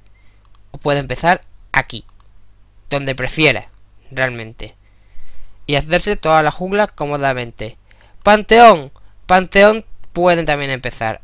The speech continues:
aquí, aquí, realmente, cualquiera de los dos, o en el bufo azul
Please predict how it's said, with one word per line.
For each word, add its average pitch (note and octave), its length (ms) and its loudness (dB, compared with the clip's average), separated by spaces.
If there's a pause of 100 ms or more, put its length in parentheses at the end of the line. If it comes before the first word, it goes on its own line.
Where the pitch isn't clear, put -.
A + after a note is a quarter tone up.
(200)
aquí, G#3+ 560 -6 (1600)
aquí, G#3+ 540 -2 (500)
realmente, C3+ 680 -8 (400)
cualquiera C3 340 -4
de B2+ 80 -2
los A#2+ 100 -6
dos, D#3 280 -6
o C3 60 -12
en B2 100 -12
el A#2+ 40 -12
bufo B2 220 -12
azul D3 360 -8